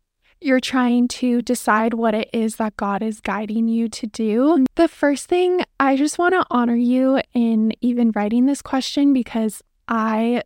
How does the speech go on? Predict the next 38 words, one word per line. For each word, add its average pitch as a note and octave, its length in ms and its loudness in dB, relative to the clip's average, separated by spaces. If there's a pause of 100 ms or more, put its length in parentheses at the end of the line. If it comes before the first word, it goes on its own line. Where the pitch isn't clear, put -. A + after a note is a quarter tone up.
(120)
think B3+ 180 0
it's - 160 -4
just B3 200 -6
so A#3+ 140 0
powerful A3 560 -4
if A#3+ 180 -4
you A3+ 140 0
even A3+ 220 0
have G#3+ 500 -2 (460)
the C4+ 100 2
desire B3 580 0
to B3 420 2
improve A#3 760 -2
in B3 100 2
your A3+ 260 0
area A#3 340 -2
of B3 100 -6
discernment. C#4 640 0 (480)
Honestly, C4+ 440 0
invite A#3 360 0
God A3+ 300 0
into G#3 320 -2
that A#3+ 340 2
and A#3+ 180 0
pray G#3+ 340 -2
through G#3+ 320 -6
that. B3 220 0
I A#3 140 -2
think A3+ 240 -2
that A3 140 -4
is A#3 120 -2
such - 460 -6
a A#3+ 80 -2
beautiful A3 540 -2
desire. A3 720 0
I A#3 160 0
know A3 340 2
that G#3+ 320 0